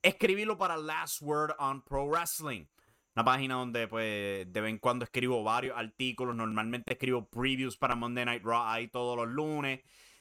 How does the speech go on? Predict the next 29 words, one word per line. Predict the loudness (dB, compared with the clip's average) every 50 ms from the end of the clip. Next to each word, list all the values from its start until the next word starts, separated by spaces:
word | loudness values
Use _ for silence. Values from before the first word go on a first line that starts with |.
| _ _ _
Pero | 4 4 4 4
cuando | 2 -2 -2 0 0
hay | 0
noticias | 0 -2 -2 -2 -2 0 0 2
grandes | 2 2 0 0 0 -2
de | -2
Puerto | -2 -4 -4 -2 -2
Rico, | -2 -2 -2 -2 -2 0
pues, | 0 0 0 0 0
le | -2 -2 -2
dedico | -2 -2 -2 -4 -4 -2 0 0 0 2 2 0 0 0 -2 -2 -4 -6 -8 -10 -14 _
una | -4 0 0 0 2
columna | 0 0 0 0 -2 -2 -2 -2 0 0 0 -2 -2 0 0 0 2 0 0
a | -2 -2
todo | -2 -2 -2 0 0 0
eso. | -2 -2 -4 -4 -4
Y |
ahí | -2 -2
escribimos | -2 -2 -2 -2 0 0 -2 -2 0 2
varios | 4 4 6 4 2 0 -6 -8 -8
detalles | -8 -8 -6 -2 -2 -2 -2 -4 -6 -6 -8 -10 -10 -12 -18 -20 -20 -20 -20 -16 -2
sobre | 2 4 4 6 4 4 2
esta | 0 0 -2 -2 0 2 2 2 2 2 0 0 0 -2 -4 -4 -8 -10
impresionante | -12 -12 -12 -12 -8 _ -2 0 0 0 0 -2 -2 -2 0 0 2 0 0 -2 -6 -14 _ -4 -2 0 0 -2 -2 -4 -6
noticia | -6 -4 -4 -4 -2 -2 -4 -2 -2 -2 -2 0 0 2 2 0 0 -4 -8 -16 _ -20 -20 -20 -20 _ _
rodeando | 0 2 4 4 4 4 2 2 0 0 0 0 0 -2
al | -2 -2
Invader. | -4 -6 -6 -6 -6 -6 -6 -2
Vamos | 2 2 2 2 2 0 -2 -2 -4 -4 -4 -4 -4 -4 -4 -6 -8 -12